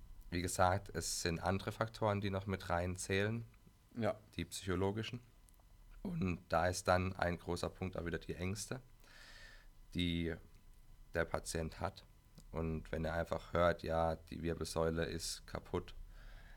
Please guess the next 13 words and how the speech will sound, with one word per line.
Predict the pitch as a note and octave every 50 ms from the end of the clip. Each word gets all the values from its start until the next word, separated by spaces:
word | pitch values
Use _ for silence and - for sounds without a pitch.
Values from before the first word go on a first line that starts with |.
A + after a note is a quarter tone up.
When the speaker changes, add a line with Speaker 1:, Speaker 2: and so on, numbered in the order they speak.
| - - - - -
Speaker 1:
dann | - E2+ E2+ D#2+ E2+ E2+ E2+ D#2+ - - - - - -
kommt | - F#2 F2+ F2+
es | E2 - -
nicht | G2 F2+ F#2 G2 G#2+ G#2 - - -
positiv. | - G2 G2 - F#2+ E2 - - F#2 F#2+ G2+ G2+ - - - - - - - - - - - - -
Und | - - F2 F2 F2+ F2 F2 F2 F2 E2 - - - - - - - - - - - - - - - - - - - - - -
was | - F2+ F2+ - - - - - - - - - - - - -
natürlich | - E2+ E2 - F#2+ F#2 F2+ F2+ -
dann | - F2+ F2 F2 F2+ F2 F2 F2 E2+ -
eben | F2 E2+ E2 E2 E2 D#2+ D#2+ D#2+ D#2+ D#2 D#2
für | - - - E2+ E2 D#2+ D#2 D#2+ E2 E2 - - - - - - - - - -
die | - F2 E2 D#2+ D#2 - -
Zuhörer | - - G2 G#2 A#2 A2+ A2 G#2 F#2+ F#2+ - -